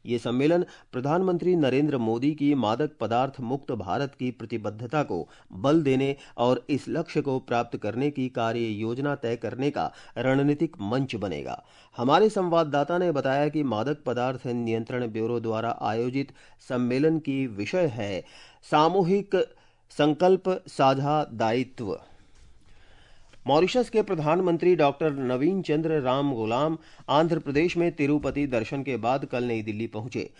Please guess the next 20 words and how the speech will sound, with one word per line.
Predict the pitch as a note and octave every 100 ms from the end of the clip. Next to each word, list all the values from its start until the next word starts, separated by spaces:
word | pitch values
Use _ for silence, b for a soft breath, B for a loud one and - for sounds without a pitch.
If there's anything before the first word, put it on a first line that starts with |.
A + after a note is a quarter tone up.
| B B
रक्षा | C3+ C#3 G3 F#3+ F#3+
राज्य | C3 C3+ C3 C3+
मंत्री | B2 B2 E3
संजय | D3 B2 B2
सेठ | A2+ D3 D#3+
ने | C#3+ D3
हवाई | A2+ A2+ A#2+ A#2+
अड्डे | A#2 D3
पर | D3+ D3
उनकी | - B2 B2+ B2+
अगवानी | - A#2 A2+ A#2 A#2+
की। | G#2 D2+ G1+ b b b -
मॉरिशस | A#2 C3 C3 D#3 -
के | C#3+
प्रधानमंत्री | B2 A2+ B2 B2+ A#2+ C#3 D3
आज | B2+ C3
महात्मा | A#2 B2+ C3+ D#3
गांधी | C3+ A2+ A2+ C3+
की | C3
समाधि, | A#2+ G2 G3+ A#2 B2+